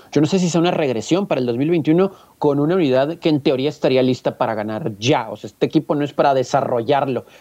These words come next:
pero tal vez la necesidad por el cap los obliguen a. Misma situación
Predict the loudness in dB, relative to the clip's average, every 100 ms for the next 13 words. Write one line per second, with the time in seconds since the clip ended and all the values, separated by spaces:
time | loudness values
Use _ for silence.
0 | _ _ _ -14 0 2 2 0 -2 -2
1 | -4 -6 -4 2 4 4 2 -4 -8 -2
2 | -2 0 0 -2 -4 0 2 2 0 2
3 | 2 2 0 -2 -4 _ -2 2 4 2
4 | 0 -4 -4 0 2 0